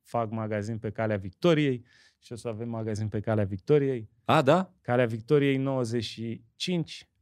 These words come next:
Speaker 2: Bravo,
Speaker 1: în
Speaker 2: mă!
Speaker 1: triunghiul, uh, minunat acolo cu A unu, cu Velocita și
Speaker 2: A,
Speaker 1: cu
Speaker 2: ce bine!
Speaker 1: Zăganu, deja și noi suntem cel-,
Speaker 2: E bine
Speaker 1: <laughs> suntem
Speaker 2: că e,
Speaker 1: un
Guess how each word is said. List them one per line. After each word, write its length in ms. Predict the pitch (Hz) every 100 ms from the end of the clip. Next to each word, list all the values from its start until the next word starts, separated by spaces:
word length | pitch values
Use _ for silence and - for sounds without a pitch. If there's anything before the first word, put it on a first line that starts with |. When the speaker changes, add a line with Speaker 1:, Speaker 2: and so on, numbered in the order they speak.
| _
Speaker 2:
Bravo, 340 | 87 113 - 233
Speaker 1:
în 60 |
Speaker 2:
mă! 80 | 240
Speaker 1:
triunghiul, 720 | - 170 156 147 123 127 120 120 117 113 110
uh, 60 | 110 104 107
minunat 540 | 117 117 117 117 110
acolo 340 | 110 - 113 107
cu 440 | - 113 110 107 101 - _ _ _ _
A 140 | 127 120
unu, 720 | 131 165 160 151 147 143 131 _ _ _ _
cu 240 | - 120
Velocita 1000 | 113 117 117 110 - 110 - 156 151 143 139
și 160 | - -
Speaker 2:
A, 320 | 76 82 85
Speaker 1:
cu 60 |
Speaker 2:
ce 180 | 123 90 80
bine! 300 | 104 113 107
Speaker 1:
Zăganu, 920 | 107 113 110 143 165 151 143 135 135
deja 640 | 127 120 127 127 120 117 113 110 _ _
și 200 | - -
noi 380 | 113 117 120 110
suntem 440 | 101 110 107 113
cel-, 320 | 104 - 104 -
Speaker 2:
E 120 | 107 107
bine 140 | 135 131
Speaker 1:
<laughs> 0 |
suntem 180 | 135 135
Speaker 2:
că 60 |
e, 100 | 131
Speaker 1:
un 120 | 127